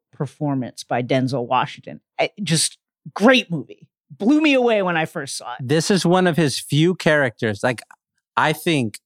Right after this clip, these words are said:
Speaker 2: that Denzel Washington is the greatest actor who we've ever gotten. Like, it, if you're gonna argue about it, there's four people that you can argue probably. It's him,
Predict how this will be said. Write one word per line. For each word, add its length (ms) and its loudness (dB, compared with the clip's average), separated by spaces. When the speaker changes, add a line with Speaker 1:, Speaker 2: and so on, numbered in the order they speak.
Speaker 2:
that 140 0
Denzel 320 2
Washington 400 0
is 160 0
the 60 -4
greatest 300 -2
actor 300 -2
who 280 -6
we've 200 0
ever 180 0
gotten. 340 -4
Like, 100 2
it, 220 0
if 160 2
you're 120 4
gonna 160 2
argue 380 0
about 280 0
it, 140 -4
there's 340 -2
four 360 0
people 300 -2
that 120 0
you 120 0
can 120 -4
argue 300 0
probably. 540 -2
It's 160 -4
him, 360 2